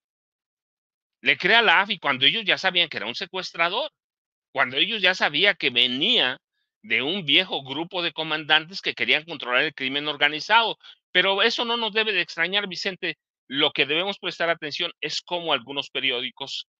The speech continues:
que son muy cercanos a la derecha, muy afines a, a Xochitl Gálvez Ruiz, van a tratar de cuadrar las cifras para decir, "Ya estamos ganando, ya estamos empatando".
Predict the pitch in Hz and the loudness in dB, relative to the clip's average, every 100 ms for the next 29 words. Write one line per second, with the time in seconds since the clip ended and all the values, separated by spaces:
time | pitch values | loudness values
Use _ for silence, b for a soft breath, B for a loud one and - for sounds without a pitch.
0 | - 120 - 165 165 127 131 202 220 165 | -6 -4 -2 -4 -4 -4 -4 -4 -6 -4
1 | - 135 135 127 127 131 131 123 - 139 | 0 0 -2 -4 -4 -2 -2 -2 -2 -4
2 | - _ _ - 143 208 254 180 - 156 | -6 _ _ -6 -4 0 2 2 0 -4
3 | 151 139 123 110 101 92 - _ _ _ | -4 -2 2 4 4 2 -4 _ _ _
4 | _ 120 120 175 180 175 135 143 160 156 | _ 0 0 -2 -2 -4 0 0 2 -2
5 | 147 165 196 - _ _ _ 117 151 180 | -4 -4 -6 -12 _ _ _ 0 2 2
6 | 165 143 131 120 151 139 127 120 113 131 | 0 -2 0 2 2 0 -4 -4 0 0
7 | 131 120 143 135 127 - 107 104 101 127 | 0 -4 -6 -6 -6 0 0 -2 -6 -8
8 | 117 104 135 151 156 135 113 107 117 143 | -10 0 0 0 -2 -6 -2 -2 0 -2
9 | 156 131 139 202 202 208 175 151 113 117 | -4 -2 4 4 4 0 -2 -6 -6 0
10 | 135 123 110 | 2 2 -6